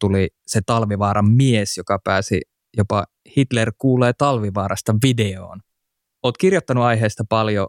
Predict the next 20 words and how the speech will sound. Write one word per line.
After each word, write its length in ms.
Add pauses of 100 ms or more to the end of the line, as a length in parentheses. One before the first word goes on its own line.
(140)
mutta 300
ehkä 200
tää 140
haastatteluiden 720
näkökulma 640
on 160
hieman 340
erilainen. 840 (1000)
Tapaus 300
Talvivaarassa 600
on 60
mun 140
mielestä 340
kiinnostavaa, 520
että 100
siinä 160
on 80
niin 120
monta 340
erilaista 480